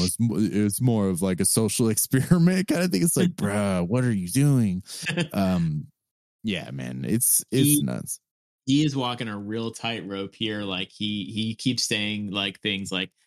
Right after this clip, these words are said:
Speaker 2: "I'm not necessarily anti-vaccine. I just don't like people being mandated a vaccine."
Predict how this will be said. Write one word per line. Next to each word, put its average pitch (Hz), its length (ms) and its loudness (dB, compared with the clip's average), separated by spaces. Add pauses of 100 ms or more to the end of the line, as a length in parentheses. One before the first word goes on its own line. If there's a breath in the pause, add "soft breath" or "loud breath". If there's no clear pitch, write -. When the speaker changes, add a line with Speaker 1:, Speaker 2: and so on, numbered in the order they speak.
(140)
Speaker 2:
"I'm 143 100 -2
not 180 280 -2
necessarily 123 560 -2
anti-vaccine. 107 1000 -2
I 117 140 -4
just 117 200 -6
don't 107 180 -2
like 101 160 -6
people 110 220 -4
being 95 340 -2
mandated 101 480 -2
a 90 60 -4
vaccine." 87 720 -2